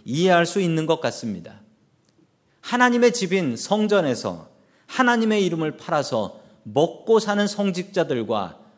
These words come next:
상인들이 있었기 때문에 그런 것입니다.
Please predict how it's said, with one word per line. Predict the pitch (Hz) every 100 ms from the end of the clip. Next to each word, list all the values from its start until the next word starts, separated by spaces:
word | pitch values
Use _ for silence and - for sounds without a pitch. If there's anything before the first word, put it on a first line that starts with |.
| _
상인들이 | - - 247 277 247 220 214
있었기 | 170 151 - 151 -
때문에 | 175 143 123 139 180 - - _
그런 | - 123 120
것입니다. | 143 - - - - -